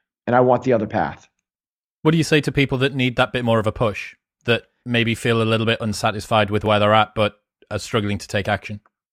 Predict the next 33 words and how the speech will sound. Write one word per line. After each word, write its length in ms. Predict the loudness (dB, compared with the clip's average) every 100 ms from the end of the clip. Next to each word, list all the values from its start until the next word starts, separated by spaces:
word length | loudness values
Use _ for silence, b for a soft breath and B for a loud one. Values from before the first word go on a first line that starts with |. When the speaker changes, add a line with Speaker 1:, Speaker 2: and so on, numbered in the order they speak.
| _
Speaker 1:
Well, 140 | 4 6
I 140 | 4
don't. 480 | 4 2 2 -6 -6 -2
I 80 |
don't 280 | 0 0 0
say 160 | -2 -4
it 60 | -6
to 100 | -10
them 240 | -14 -16 _ -12
because 680 | -2 4 6 6 2 -4 -6
it's 200 | -8 0
their 200 | 2 2
choice 360 | 0 -4 -4
to 80 | -6
make. 460 | -6 -6 -8 -18 _ -6
And 320 | -2 0 -2 0
I'm 160 | 2
not 200 | 4 2
here 180 | 2 0
to 80 | 0
say 580 | 0 2 2 0 -2 b b b b
that 260 | 0 2 2
the 80 | 2
risk 360 | 2 2 -2 -4
is 380 | 0 0 0
worth 440 | -4 0 0 0 -8
the 240 | -2 0
effort, 340 | 0 -2 -12 -12
because 500 | -10 0 2 2 0 0
everyone 380 | 2 2 2 0
has 180 | 0 -2
a 60 |
different, 640 | -2 -2 -2 -4 -4 -10